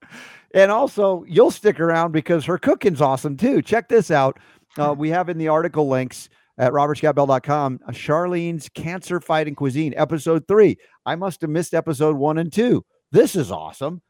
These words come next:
Speaker 1: I'm thinking, who doesn't wanna learn about cancer fighting cuisine? And, uh, is this a new series she's done, or are we r-, bringing out an old series that I wasn't aware of?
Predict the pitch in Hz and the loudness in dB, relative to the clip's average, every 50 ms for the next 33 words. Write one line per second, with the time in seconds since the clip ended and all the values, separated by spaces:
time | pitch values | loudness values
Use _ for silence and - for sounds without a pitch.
0 | _ _ - 185 185 151 196 190 151 170 160 135 - _ _ _ _ _ _ - | _ _ -12 -10 -4 -2 -4 -2 -2 -4 -6 -6 -10 _ _ _ _ _ _ 2
1 | 247 294 240 233 208 180 196 185 180 185 180 175 170 170 170 170 165 156 160 151 | 4 4 6 4 4 2 0 0 0 0 0 0 0 0 0 -2 0 0 0 -2
2 | 156 - - 175 180 165 - 160 156 - 170 160 156 156 143 131 - 143 127 110 | -2 -4 -6 -6 -6 -6 -6 -8 -4 -2 -2 -2 -2 -4 -6 -4 -4 -4 -2 0
3 | 139 202 220 190 180 185 180 165 _ _ _ _ _ _ - 151 151 151 151 147 | -2 -2 0 -2 -4 -6 -8 -10 _ _ _ _ _ _ -4 -4 -2 -2 -4 -6
4 | 143 127 147 147 135 135 135 143 139 147 202 185 - 175 156 139 131 135 151 185 | -4 -2 0 0 0 0 0 -2 -4 -4 -6 -6 -4 -4 -4 -4 -6 -8 -8 -10
5 | 185 - - - 170 175 190 202 160 - 190 190 151 - 175 185 214 214 185 156 | -10 -14 -4 0 0 0 0 -2 -4 -6 -8 -10 -2 -2 -2 0 2 0 0 2
6 | 143 151 151 143 139 - - 135 113 - 160 165 170 165 165 165 165 156 147 151 | 2 0 0 0 -4 -8 -8 -8 -2 0 -2 0 0 -4 -4 -2 -2 0 0 0
7 | 180 185 - - 170 160 143 - 143 143 143 147 156 151 143 160 156 156 156 165 | 0 -2 -4 -4 -4 -4 -2 -2 -2 0 2 2 2 2 0 -2 -2 -2 -2 -2
8 | 196 247 208 113 - - | -2 0 0 -2 -2 -2